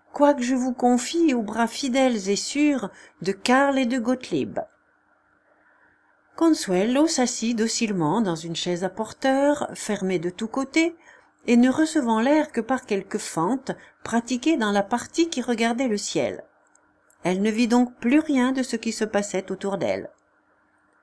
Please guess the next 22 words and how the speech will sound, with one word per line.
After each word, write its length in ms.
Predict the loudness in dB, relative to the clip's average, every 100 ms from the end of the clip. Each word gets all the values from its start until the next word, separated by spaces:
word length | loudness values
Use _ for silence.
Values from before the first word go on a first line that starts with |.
| -2
Parfois 380 | -2 0 -2 0
elle 80 | 0
vit 160 | 0 0
briller 340 | 2 2 4
les 220 | 4 2
étoiles, 560 | -2 -2 0 2 0 -4 _ _ _ _
et 160 | 0 0
jugea 340 | 0 0 0
ainsi 420 | 2 0 -4 -6
qu'elle 220 | -2 -2 -2
était 280 | -4 -6
encore 380 | -6 -2 -2 -2
en 80 | -4
plein 240 | -2 -4 -2
air. 320 | -6 -8 -12 _ _ _ _ _ _ _ _
D'autres 320 | -6 -4 -4 -6
fois, 360 | 0 0 0 -4 -20 _ _ -2
elle 160 | -2 4
vit 160 | 4
cette 320 | 4 -2 -4 -4
transparence 680 | -2 -2 -2 0 0 2 2
interceptée, 960 | 0 0 -4 -2 -4 -6 -2 2 2